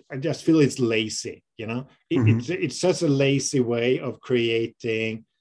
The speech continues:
Speaker 1: uh, sympathy and hate in a mix. Uh, the spectator will just feel involved in trying to find a killer, and then they want the killer to be killed, you know? So it, this kind of,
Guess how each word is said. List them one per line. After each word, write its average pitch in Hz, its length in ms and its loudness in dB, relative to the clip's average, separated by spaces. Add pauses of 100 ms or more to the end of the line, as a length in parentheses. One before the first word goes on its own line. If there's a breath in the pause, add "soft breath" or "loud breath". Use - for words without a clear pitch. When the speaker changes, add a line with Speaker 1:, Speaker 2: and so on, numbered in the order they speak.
(360)
Speaker 1:
uh, 107 680 -10
sympathy 156 880 -2
and 123 160 -4
hate 120 400 -2 (380)
in 120 160 -4
a 113 60 -2
mix. 113 600 -6 (400)
Uh, 117 320 -10
the 117 80 -16
spectator 170 640 2
will 131 560 2 (220)
just 131 260 -4
feel 123 680 2 (160)
involved 123 800 2
in 113 180 -8
trying 117 280 -4
to 113 80 -10
find 110 240 -4
a 113 40 -6
killer, 156 520 0 (100)
and 135 180 -4
then 139 200 0
they 131 80 2
want 123 200 0
the 127 80 -4
killer 113 560 -2 (120)
to 123 160 -4
be 104 400 -6 (280)
killed, 95 440 -4 (500)
you 123 140 -8
know? 123 200 -6 (240)
So 143 260 2
it, 139 180 0 (120)
this 139 200 2
kind 131 320 -2
of, 117 400 -2